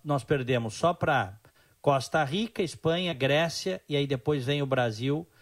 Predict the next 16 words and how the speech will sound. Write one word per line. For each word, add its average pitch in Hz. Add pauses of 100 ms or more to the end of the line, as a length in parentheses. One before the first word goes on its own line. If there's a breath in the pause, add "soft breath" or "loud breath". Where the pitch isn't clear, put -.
(300 soft breath)
com 131
desemprego 127
de 127 (160)
em 139
torno 131
de 117
treze 131
vírgula 123
dois 117
por -
cento. - (360 loud breath)
Aí 196
a 262
outra 254
manchete, 180
senhores, -